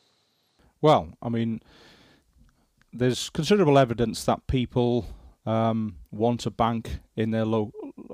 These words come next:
locale, so in, in the village and the town that they live. So we, we plan to open at least twenty, um, branches over Wales to begin with,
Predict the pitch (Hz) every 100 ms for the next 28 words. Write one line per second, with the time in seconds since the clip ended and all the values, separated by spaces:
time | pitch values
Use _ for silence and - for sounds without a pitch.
0 | - 110 113 - 110 90 87 - 107 107
1 | 107 113 110 107 113 107 107 104 - 113
2 | 110 98 104 98 90 85 _ _ _ -
3 | - - - _ - 120 113 120 117 156
4 | 165 - 151 135 117 - 113 120 - 110
5 | 107 - - 107 - 110 117 123 - -
6 | - - - 117 120 113 113 107 104 _
7 | _ _ _ - 107 101 90 110 104 98
8 | - 117 - - - - - 110 107 107
9 | 104 110 110 113 - 107 107 104 104 123
10 | 139 -